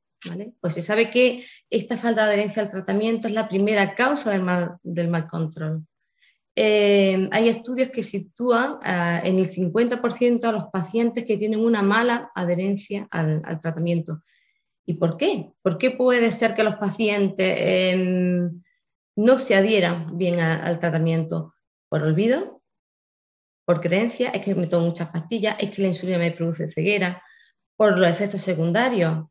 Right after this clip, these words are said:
Si me tomo un fármaco que me va a producir un vómito, molestia, demás, voy a dejar de tomarlo. Si me pongo insulina de manera, eh, no ajustada y después tengo una hipo-, una hipoglucemia, es decir, no es que me va a bajar después el azúcar,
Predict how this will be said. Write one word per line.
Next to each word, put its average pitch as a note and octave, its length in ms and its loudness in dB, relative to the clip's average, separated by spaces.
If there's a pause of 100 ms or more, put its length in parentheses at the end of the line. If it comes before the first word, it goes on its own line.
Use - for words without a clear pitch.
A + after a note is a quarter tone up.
(140)
Si - 180 -8
me E3 80 0
tomo F#3 200 0
un F#3+ 100 0
fármaco F3+ 680 -2 (400)
que E3+ 120 -2
me D#3+ 140 2
va E3+ 80 2
a E3 80 -4
producir F3+ 420 0
un F3 800 0
vómito, E3 640 0
molestia, G3 500 2
demás, G#3 220 0
voy G#3 100 2
a F3 40 0
dejar E3+ 260 -4
de E3 60 -12
tomarlo. F3 500 -2 (280)
Si - 200 -4
me F#3 140 4
pongo G3+ 220 0
insulina G#3 600 0 (500)
de F#3 260 4
manera, G3 640 4
eh, F3+ 280 2
no G3 200 2
ajustada G3+ 680 0
y F3+ 120 -2
después E3+ 340 -2
tengo G#3+ 140 -4
una G#3 100 -2
hipo-, G3+ 240 -4
una G#3 280 -4
hipoglucemia, G#3 540 -4
es E3 80 -2
decir, E3+ 140 -2
no G3 100 0
es A3+ 60 -4
que A#3 80 -8
me G3+ 120 0
va F#3 80 0
a F3+ 40 0
bajar E3+ 280 -4
después D#3+ 260 -8
el D#3+ 40 -4
azúcar, F#3 580 -4